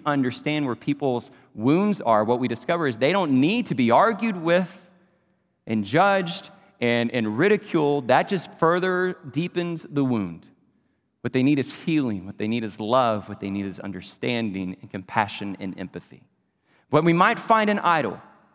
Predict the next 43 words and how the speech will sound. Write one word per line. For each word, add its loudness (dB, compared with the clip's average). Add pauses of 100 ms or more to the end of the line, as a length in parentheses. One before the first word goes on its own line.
(500)
and -4
by 6
that 2
I 2
mean 2
somebody's 0
clinging -6
to -2
something -2
that 0
is -4
wrong. 2
They've 0
been 0
led 4
astray, -2 (840)
right? 2
They're, 2
they're, 2
they're 0
living 2
in 0
a 2
manner 2
that's -4
unhealthy. -4 (540)
And 2
so 4
if 2
we 6
find 2
somebody 0
that's -4
clinging -4
to -6
an -2
idol, 0
again, 0 (240)
they 4
don't 4
wanna 0
just -6
be 0